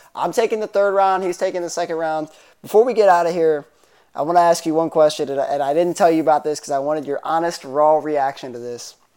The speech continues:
I need, I need to know. Give me your take on Orlando Brown. And I, I think it's a classic debate between tape versus combine.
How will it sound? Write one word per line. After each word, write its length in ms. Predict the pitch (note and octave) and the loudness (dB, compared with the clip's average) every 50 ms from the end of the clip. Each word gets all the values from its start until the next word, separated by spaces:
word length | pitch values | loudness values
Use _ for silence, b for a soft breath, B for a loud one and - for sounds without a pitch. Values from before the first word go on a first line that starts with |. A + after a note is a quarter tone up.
| _ _ - - | _ _ -16 -10
I 80 | - C#3+ | -8 -6
need, 220 | D3 D#3+ E3+ - | -4 -4 -2 0
I 100 | D#3 D#3+ | 0 0
need 220 | E3 F3 F#3 F#3+ | 2 0 0 0
to 80 | F3+ F3+ | -2 -2
know. 380 | F3 E3+ E3 D3+ C3+ B2 A2+ - _ _ _ _ _ _ _ _ _ _ _ _ _ _ _ _ _ _ _ _ _ _ _ _ _ _ | 0 2 2 2 0 -2 -6 -10 _ _ _ _ _ _ _ _ _ _ _ _ _ _ _ _ _ _ _ _ _ _ _ _ _ _
Give 220 | - D#3+ F#3 F#3 - | -4 -2 -2 -2 -2
me 140 | A3 A#3 A3+ | -4 -2 0
your 180 | A3+ A3 G#3+ | 0 0 0
take 320 | G3+ - - F3+ E3+ D#3+ - | 0 2 2 2 4 4 2
on 100 | D#3+ D3+ | -2 0
Orlando 540 | C#3+ C#3 C3+ B2+ C3+ C#3+ D3+ D3+ D3 D3+ | -2 -2 -2 -4 -4 -4 -4 -4 -4 -4
Brown. 440 | C#3 A2 C#3 C3 A#2 A2 G#2+ G#2+ - b b b b b b b b b b b b _ _ _ _ - | -4 -6 -6 -8 -8 -8 -12 -16 -20 b b b b b b b b b b b b _ _ _ _ -10
And 180 | D3 D3+ D3 | -8 -6 -4
I, 60 | D3 | -2
I 280 | D#3+ E3 E3+ E3 E3+ E3 | -2 -2 -2 -2 -2 -2
think 120 | D#3+ F3+ | -2 -4
it's 100 | F3+ - | -4 -4
a 40 | E3+ | -6
classic 460 | - - - D#3+ E3+ F#3+ - A#3 F3 | -6 -4 0 0 2 2 0 -2 -4
debate 380 | F3+ G3 D#3 F#3+ F3+ F3+ F3+ F3+ | -6 -6 -2 0 0 2 0 0
between 320 | - - - - D3+ C3+ | -4 -8 -12 -12 -12 -12
tape 420 | A#2+ - - - E3+ E3+ F3+ F3 - | -12 -12 -10 -6 -6 -6 -6 -6 -8
versus 320 | E3 E3+ E3 - D#3+ D3 | -8 -8 -6 -8 -10 -12
combine. 680 | - - D#3+ D#3 D3 D3+ C#3+ D3+ D3 C#3+ C#3+ C#3 C#3 | -10 -8 -6 -4 -4 -4 -4 -4 -4 -4 -4 -6 -8